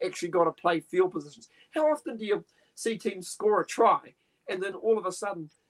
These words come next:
they try to move it one or too many phases, phases inside their twenty-two to get a good exit, and the other team throws in a lot of players, and you get a breakdown,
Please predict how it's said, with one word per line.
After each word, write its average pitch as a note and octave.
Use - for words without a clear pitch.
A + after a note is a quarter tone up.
they E3
try G3+
to G#3
move F#3
it F3+
one E3+
or G#3
too G#3
many F#3+
phases, E3+
phases E3
inside F#3+
their G3
twenty-two F3
to -
get F3
a D#3+
good F3
exit, D#3
and D#3+
the D#3
other F#3+
team F3+
throws F3+
in F#3
a F3
lot E3
of D3+
players, G3+
and D#3
you D#3+
get D#3
a D3
breakdown, D#3+